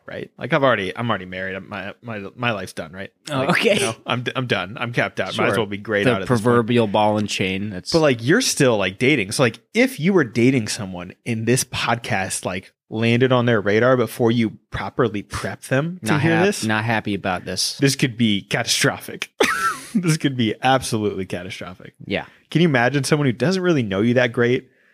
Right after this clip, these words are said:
Speaker 1: having access to, like, forty uninterrupted hours of your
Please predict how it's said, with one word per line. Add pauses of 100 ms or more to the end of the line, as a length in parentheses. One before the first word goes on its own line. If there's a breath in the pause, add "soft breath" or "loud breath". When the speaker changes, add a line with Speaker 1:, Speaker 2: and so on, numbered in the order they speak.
(140)
Speaker 1:
having
access
to,
like, (140)
forty
uninterrupted
hours
of
your